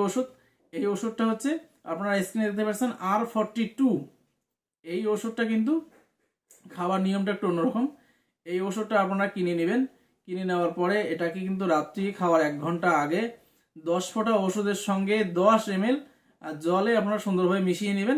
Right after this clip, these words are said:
এবং খাবার এক ঘন্টা আগে আগে খাওয়ার চেষ্টা করবেন। এক বোতল ওষুধ যদি আপনি নিয়ে নেন, সেক্ষেত্রে আপনাকে কিন্তু কুড়ি থেকে তিরিশ দিনের মতো এই এক বোতল ওষুধ আপনার যেতে পারে। এই ওষুধটা আপনি কতদিন খাবেন? এক বোতল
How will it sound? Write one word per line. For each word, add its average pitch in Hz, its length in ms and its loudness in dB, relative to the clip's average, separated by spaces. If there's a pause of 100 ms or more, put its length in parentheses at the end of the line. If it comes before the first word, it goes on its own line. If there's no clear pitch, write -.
এবং 208 120 0 (140)
খাবার 196 240 2 (100)
এক 156 140 -2
ঘন্টা 190 300 2
আগে 160 160 0
আগে 233 200 0
খাওয়ার 170 260 0
চেষ্টা 180 220 -4 (100)
করবেন। 175 260 0 (720)
এক 190 160 -6 (100)
বোতল 226 300 0
ওষুধ 196 240 -4
যদি 208 100 -2 (100)
আপনি 196 140 -4 (100)
নিয়ে 165 180 0
নেন, 214 200 0
সেক্ষেত্রে 185 360 -4 (100)
আপনাকে 185 320 -2
কিন্তু 196 220 0 (480)
কুড়ি 226 260 -6
থেকে 226 200 0 (160)
তিরিশ 226 300 2
দিনের 226 220 2
মতো 190 140 0 (100)
এই 180 140 6
এক 151 80 -2
বোতল 175 260 2
ওষুধ 170 220 -2
আপনার 214 220 0
যেতে 160 200 0
পারে। 127 160 -6 (540)
এই 208 140 -4 (100)
ওষুধটা 240 340 0
আপনি 226 160 2 (120)
কতদিন 220 420 2
খাবেন? 220 240 4 (420)
এক 170 100 -4
বোতল 208 220 0